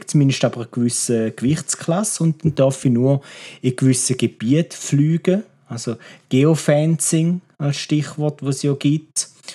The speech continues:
Das wird, das wird die Zukunft sein, dass man dann das probiert, auch als Regierung so ein bisschen, äh, zu reglementieren und zu sagen, jetzt wird in Naturschutzgebiet nicht mehr geflogen, kannst gar nicht aufsteigen, kannst aber Sonderbewilligungen beantragen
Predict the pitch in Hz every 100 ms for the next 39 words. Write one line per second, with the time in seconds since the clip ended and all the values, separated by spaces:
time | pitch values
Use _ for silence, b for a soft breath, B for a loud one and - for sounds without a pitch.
0 | B B B B B B B 139 151 175
1 | 170 180 170 180 180 - 180 190 196 190
2 | - 208 143 139 160 151 156 147 143 147
3 | 143 - 135 147 143 143 135 131 131 131
4 | 131 131 131 135 131 - 135 135 131 127
5 | 123 123 127 131 127 127 123 123 143 160
6 | 196 185 135 - 139 131 139 135 - 139
7 | 139 135 135 143 160 156 160 - 147 147
8 | 151 151 143 143 - 147 143 135 139 -
9 | 131 135 135 135 - - 131 131 139 135
10 | 139 143 - 127 139 131 117 131 120 117
11 | 127 127 120 117 110 113 143 156 - 139
12 | 147 156 147 156